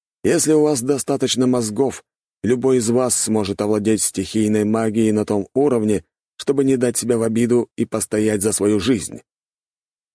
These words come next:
Он сделал небольшую паузу, затем отошёл от окна и сел на свой стол, сложив при этом руки на груди. «Магические формулы.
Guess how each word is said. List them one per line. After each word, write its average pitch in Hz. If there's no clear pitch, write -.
Он 73
сделал 73
небольшую 73
паузу, 80
затем 104
отошёл 69
от 57
окна 73
и 92
сел 131
на 107
свой 101
стол, 107
сложив 67
при 69
этом 69
руки 80
на 57
груди. -
«Магические 156
формулы. 127